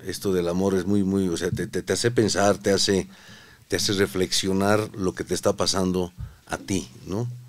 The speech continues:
Y vos dices, eh, claro, por supuesto, es un tema educacional, es un tema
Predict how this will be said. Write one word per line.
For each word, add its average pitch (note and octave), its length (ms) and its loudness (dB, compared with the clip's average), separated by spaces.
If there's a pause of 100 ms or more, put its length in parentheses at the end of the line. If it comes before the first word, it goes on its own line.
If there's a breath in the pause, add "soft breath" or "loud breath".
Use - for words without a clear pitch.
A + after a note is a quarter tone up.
(140)
Y G2 120 -6
vos A2 160 6
dices, B2 240 4
eh, A#2+ 80 2
claro, G#2 320 2
por F#2 140 -4
supuesto, F#2 420 -4
es E2 120 -4
un G2+ 120 -2
tema F#2 360 -2
educacional, F2+ 680 -4
es F2+ 160 -6
un G2 100 -6
tema G2+ 460 -2